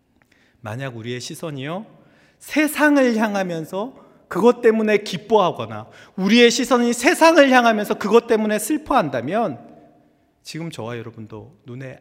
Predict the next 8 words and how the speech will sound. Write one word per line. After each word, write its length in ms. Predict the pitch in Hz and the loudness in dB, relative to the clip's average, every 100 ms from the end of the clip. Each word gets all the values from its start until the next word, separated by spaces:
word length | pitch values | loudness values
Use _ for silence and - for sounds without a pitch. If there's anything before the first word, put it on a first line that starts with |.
| _ | _
안약을 680 | - 120 156 156 151 147 | -10 -6 -6 -6 -8 -10
바르고 680 | 147 110 104 101 131 220 _ _ _ _ _ _ | -10 -14 -16 -14 -14 -14 _ _ _ _ _ _
우리의 300 | 101 101 98 | -16 -14 -14
시선을 400 | - 160 165 147 | -14 -16 -16 -16
고칠 420 | - 127 - 180 | -16 -16 -14 -16
수 160 | 160 113 | -16 -16
있어야 380 | 98 123 123 107 | -16 -18 -18 -20
합니다. 400 | 101 104 110 | -20 -20 -20